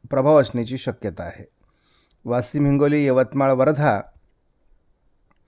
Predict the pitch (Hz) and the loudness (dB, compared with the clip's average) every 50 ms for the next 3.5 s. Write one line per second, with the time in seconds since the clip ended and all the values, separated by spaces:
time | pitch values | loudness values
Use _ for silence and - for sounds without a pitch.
0 | _ _ - - _ _ _ _ - 139 147 160 180 165 147 139 143 147 147 147 | _ _ -20 -20 _ _ _ _ -2 0 0 0 2 2 2 2 2 2 2 0
1 | 165 156 - - 175 175 180 185 180 170 165 170 156 151 147 147 - 156 143 120 | -4 -4 0 0 2 4 4 4 4 4 2 2 0 -2 -4 -4 -2 0 0 0
2 | 110 - 143 143 143 135 120 113 123 131 123 113 107 107 107 123 131 - - 143 | 2 0 0 0 2 0 0 0 0 0 0 0 -2 -4 -6 -8 -10 -10 -10 -12
3 | - - 110 92 80 90 85 85 - 80 | -10 -10 -10 -10 -10 -12 -14 -14 -16 -18